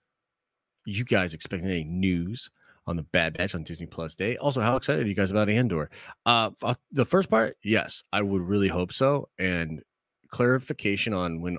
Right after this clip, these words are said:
all these things are coming out, I think would be great. As for the Andor thing,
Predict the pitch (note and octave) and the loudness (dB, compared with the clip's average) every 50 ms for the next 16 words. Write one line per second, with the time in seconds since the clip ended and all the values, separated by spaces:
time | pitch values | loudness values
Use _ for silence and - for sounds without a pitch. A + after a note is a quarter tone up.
0 | - - F2+ F2+ F#2+ G2 G2 G2+ F#2 - G2 F2+ - - - E2+ E2+ D#2+ D2+ C#2+ | -6 -4 -2 -2 0 0 0 -2 -2 -2 -4 -6 -4 -6 -4 -2 -2 0 0 -2
1 | C#2 D#2 - D#2+ D#2+ D#2 C#2 - - - D2+ E2+ F#2 - - _ _ - - - | -2 -4 -6 -6 -8 -8 -8 -10 -8 -4 -2 -2 -2 -4 -6 _ _ -20 -20 -20
2 | - _ _ _ _ - F2+ F#2 - - G2 E2+ E2 D#2 - - F2+ A#2 C3+ C#3+ | -20 _ _ _ _ -2 -2 -2 0 0 0 0 0 -2 -4 -2 0 2 2 2
3 | C#3+ A#2+ G2+ F2+ - G2+ F#2+ E2 | 2 0 0 0 -2 -4 -4 -4